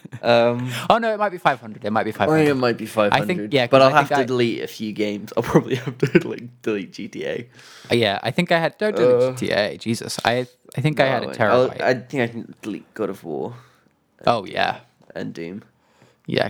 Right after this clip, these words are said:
Speaker 2: Doom's quite big as well, I think.
Speaker 1: Is it really?
Speaker 2: I think so, 'cause it,
Speaker 1: Um,
Speaker 2: like,
Speaker 1: also, I mean, I've got a hard drive, but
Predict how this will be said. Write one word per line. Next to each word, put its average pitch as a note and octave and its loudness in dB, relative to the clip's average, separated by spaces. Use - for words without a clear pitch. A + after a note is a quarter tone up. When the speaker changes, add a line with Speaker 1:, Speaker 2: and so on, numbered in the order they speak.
Speaker 2:
Doom's D3 0
quite - -2
big G#2 -6
as G2 -8
well, G2 2
I F#2 -4
think. - -12
Speaker 1:
Is B2 -6
it C#3+ 2
really? A#2 2
Speaker 2:
I A#2 -2
think A#2 0
so, G2 -2
'cause A2 0
it, - 4
Speaker 1:
Um, A#2+ 2
Speaker 2:
like, G2 -2
Speaker 1:
also, D3 2
I D#3 6
mean, E3 2
I've E3 0
got - 6
a D3+ 4
hard B2+ 6
drive, A2+ -2
but - 0